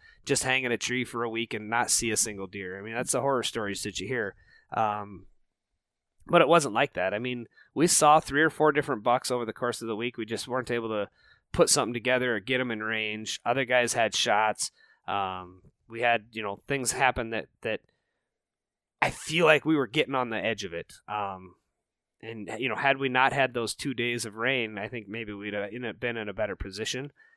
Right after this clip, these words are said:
Um, but it was, it wasn't as bad as I thought. I, I really didn't think that, uh, we would see anything,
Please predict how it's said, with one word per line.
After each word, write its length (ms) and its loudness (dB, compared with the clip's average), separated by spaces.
Um, 440 -8
but 120 4
it 80 4
was, 260 2
it 120 0
wasn't 380 6
as 80 2
bad 240 4
as 100 4
I 80 0
thought. 300 -2
I, 260 -4
I 60 4
really 400 6
didn't 440 0
think 340 -2
that, 400 2
uh, 400 2
we 140 -2
would 120 -2
see 260 0
anything, 480 -6